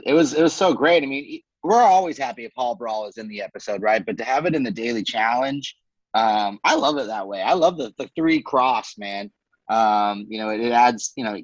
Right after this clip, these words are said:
another layer to that individual, individual's kinda challenge. It makes it fun. Yeah, and, and it, you, I mean, watching Tori get rocked, and,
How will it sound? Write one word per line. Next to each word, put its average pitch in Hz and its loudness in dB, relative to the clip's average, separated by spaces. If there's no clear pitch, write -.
another 131 2
layer 120 2
to - -6
that 107 2
individual, 110 -2
individual's 123 2
kinda 104 -6
challenge. 107 -2
It 95 -14
makes 107 -10
it - -18
fun. 101 2
Yeah, 160 6
and, 151 0
and 226 2
it, 220 -2
you, 233 -4
I 208 -2
mean, 180 -2
watching 180 0
Tori 170 2
get 160 -2
rocked, 156 -2
and, 127 -12